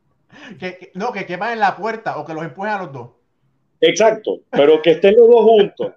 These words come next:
Speaker 2: no como en la película donde uno estaba en el agua y la otra estaba sobreviviendo.
Speaker 1: Saluda a José Curé, que está conectado. José Olmo, que dice, "Buenas noches, Raúl y su ganga. Estaba esperando con ansias el programa de hoy para que me orienten de qué hay de cierto, de qué no sé." Bueno, vamos a ver. Reham Seyer está conectado. José Santiago conectado.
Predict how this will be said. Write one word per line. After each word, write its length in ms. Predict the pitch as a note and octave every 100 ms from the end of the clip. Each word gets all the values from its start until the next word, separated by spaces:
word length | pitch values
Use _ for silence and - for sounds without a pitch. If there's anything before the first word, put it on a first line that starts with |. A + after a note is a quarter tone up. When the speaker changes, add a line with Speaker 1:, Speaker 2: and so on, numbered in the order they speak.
| -
Speaker 2:
no 200 | B2+ D#3+
como 200 | G#3 A#3
en 40 | G#3+
la 100 | F#3
película 440 | E3+ F#3+ G3 A3+
donde 260 | G3+ E3 D#3+
uno 200 | F#3+ G#3
estaba 260 | G#3+ A3
en 60 | G3+
el 100 | G3
agua 340 | A#3+ B3 A#3+
y 60 | F#3+
la 140 | D#3+
otra 180 | E3 G#3+
estaba 240 | F3 G3 G3
sobreviviendo. 680 | F#3+ F3 D3+ C#3+ C3 G#2 _ _ _ G3 - F#3+ - - _ - - _ - G#3+ -
Speaker 1:
Saluda 420 | C#3 C#3+ F#3+ F3+
a 40 |
José 300 | D#3 C#3+ E3+
Curé, 320 | D3+ C#3+ E3+
que 80 | E3+
está 180 | C3+ C3+
conectado. 320 | C#3+ C#3 E3
José 340 | D3 C3 C#3 F#3
Olmo, 320 | G#3 G3+ -
que 80 | E3
dice, 680 | F3 G3+ D#3 F3+ E3 D3 - _ _
"Buenas 240 | E3 G#3+ D4+
noches, 160 | D4 C4+
Raúl 160 | D4+
y 40 | C4
su 100 | C4+
ganga. 480 | E4+ D#4+ A3+ C#3+ - _
Estaba 240 | _ G#3 C#4
esperando 480 | - A3 A#3+ A#3+ -
con 160 | F3+
ansias 360 | G3+ G#3 G#3 F3+
el 180 | D3+ C#3
programa 440 | C#3 C3+ D#3 E3
de 80 | C#3+
hoy 160 | D3+ E3+
para 340 | D#3 C3 D3
que 140 | C3 A#2+
me 60 |
orienten 580 | B2 C3+ E3 E3 F3 D3
de 120 | B2
qué 80 | C3+
hay 60 | C#3+
de 100 | C#3
cierto, 320 | D3+ C#3 A#2+
de 140 | A#2
qué 100 | C#3+
no 140 | D3 A#2+
sé." 140 | -
Bueno, 220 | C#3 -
vamos 200 | C#3 A#2+
a 80 | C3
ver. 140 | E3+ E3+
Reham 380 | C3+ D#3 E3+
Seyer 260 | E3 F3+ F3+
está 240 | D#3+ D#3+
conectado. 480 | D#3 C#3 C3 F#3 D#3
José 300 | C3+ B2+ E3
Santiago 520 | D#3+ C#3+ D3 E3 D#3
conectado. 600 | C#3 C3 B2+ E3 F3 D#3+